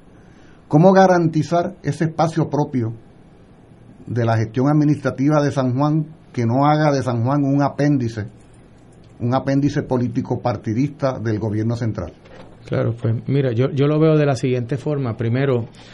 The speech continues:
Speaker 2: eh, sí reconozco que durante el pasado cuatrienio, eh, ha habido choques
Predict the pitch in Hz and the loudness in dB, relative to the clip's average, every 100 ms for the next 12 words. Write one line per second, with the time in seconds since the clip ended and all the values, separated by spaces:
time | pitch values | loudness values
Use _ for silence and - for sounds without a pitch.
0 | - - - - - - 139 135 127 - | -20 -20 -20 -20 -20 -2 2 4 2 -4
1 | - 147 147 160 160 170 170 156 139 123 | 0 2 2 0 0 -2 -4 -4 0 0
2 | 120 120 120 113 117 127 127 131 147 147 | 0 -2 -4 -4 -4 -4 -4 -2 -2 -2
3 | 156 165 123 117 117 - - - - - | -2 -2 -2 -2 -4 -10 -20 -20 -20 -20
4 | - - - 117 113 123 151 156 147 151 | -20 -20 -6 -2 0 0 2 2 0 -2
5 | - 156 131 110 - | -2 -2 -2 -6 -12